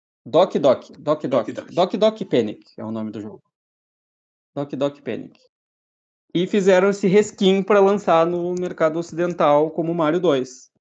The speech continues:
Speaker 1: Então tem, tem esses dois Super Mario, mas vamos dizer que na, na história que tá escrita hoje, Super Mario Bros dois é o americano.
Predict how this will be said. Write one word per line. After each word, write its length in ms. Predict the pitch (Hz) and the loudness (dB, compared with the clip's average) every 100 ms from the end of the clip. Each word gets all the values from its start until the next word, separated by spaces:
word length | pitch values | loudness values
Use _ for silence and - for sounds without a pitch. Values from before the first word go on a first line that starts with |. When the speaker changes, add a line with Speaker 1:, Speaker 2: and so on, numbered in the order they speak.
| _ _ _ _ _ _ _ _ _ _ _ _ _ - | _ _ _ _ _ _ _ _ _ _ _ _ _ -18
Speaker 1:
Então 300 | 123 - 160 | -4 -4 0
tem, 240 | 175 170 | 0 0
tem 200 | 170 170 | -2 0
esses 240 | 190 220 175 | 0 -2 0
dois 340 | 185 202 226 | 2 2 0
Super 400 | - - 202 190 | -6 -8 -4 -4
Mario, 200 | 175 147 | -2 -2
mas 420 | 143 151 - - _ _ _ _ _ _ _ _ | -2 -4 -12 -20 _ _ _ _ _ _ _ _
vamos 200 | 135 156 | -4 -4
dizer 160 | 156 196 | 2 0
que 440 | 202 180 151 - - | 2 -2 -2 -6 -6
na, 420 | 135 156 160 147 | -2 0 0 0
na 360 | 131 131 131 131 | -2 -2 -2 -4
história 420 | 131 - 175 208 | -2 2 4 2
que 80 | 214 | 2
tá 100 | 185 | 0
escrita 540 | 185 - 175 196 240 | 0 0 0 2 2
hoje, 500 | 226 156 180 196 247 | 4 4 2 0 -8
Super 320 | 226 196 202 | -6 -2 0
Mario 240 | 185 165 180 | 0 0 -2
Bros 420 | 165 147 160 170 | 0 2 2 -2
dois 800 | 147 135 135 180 220 - - - | -2 0 2 0 -4 -14 -20 -10
é 200 | - 156 | 0 2
o 280 | 156 175 180 | 4 4 4
americano. 680 | 175 175 214 202 156 123 - | 2 0 0 2 2 0 -10